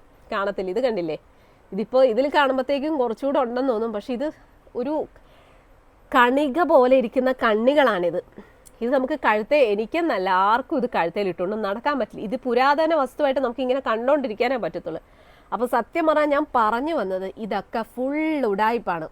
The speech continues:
ഞാനപ്പോ എന്ത് ചെയ്തു, ഇവർക്ക് മെസ്സേജ് അയച്ചു. കാരണം ഇത് എനിക്ക് ഇട്ടുകൊണ്ട് നടക്കാൻ പറ്റത്തില്ല. എൻ്റെ കഴുത്തിൽ എപ്പ-, ഇത് നമുക്ക് ഒന്ന് കഴുത്ത് ചൊറിയാൻ പോലും പറ്റത്തില്ല. അപ്പൊ വേണേ ഇത് പൊട്ടിപ്പോവും. അല്ലെങ്കിൽ നമുക്ക് കുളിക്കുമ്പോ ഒന്ന്, ഏഹ്,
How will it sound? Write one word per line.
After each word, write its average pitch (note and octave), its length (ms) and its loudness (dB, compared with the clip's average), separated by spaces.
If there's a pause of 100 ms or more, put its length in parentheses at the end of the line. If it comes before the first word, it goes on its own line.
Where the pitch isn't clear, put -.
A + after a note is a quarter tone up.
ഞാനപ്പോ B3 300 -2
എന്ത് A#3+ 240 -2
ചെയ്തു, G#3 260 0 (1120)
ഇവർക്ക് C4+ 200 4
മെസ്സേജ് B3+ 320 4
അയച്ചു. G#3 160 2
കാരണം E4+ 220 2
ഇത് D#4 140 0
എനിക്ക് D#4 340 0
ഇട്ടുകൊണ്ട് E4+ 280 0
നടക്കാൻ E4+ 320 0
പറ്റത്തില്ല. C4 480 0
എൻ്റെ C4 200 2
കഴുത്തിൽ C#4 280 2
എപ്പ-, C#4+ 280 0
ഇത് B3 220 -2
നമുക്ക് D4 360 -2 (360)
ഒന്ന് C4+ 200 2
കഴുത്ത് A#3+ 460 0
ചൊറിയാൻ C#4+ 480 4
പോലും E4 200 2
പറ്റത്തില്ല. G#3+ 500 0 (140)
അപ്പൊ D4 180 -4
വേണേ D#4 180 4
ഇത് C#4+ 100 -2
പൊട്ടിപ്പോവും. G3 600 -2 (220)
അല്ലെങ്കിൽ B3+ 260 2
നമുക്ക് B3+ 260 -4
കുളിക്കുമ്പോ B3+ 520 -2 (340)
ഒന്ന്, B3 180 0
ഏഹ്, G#3 720 0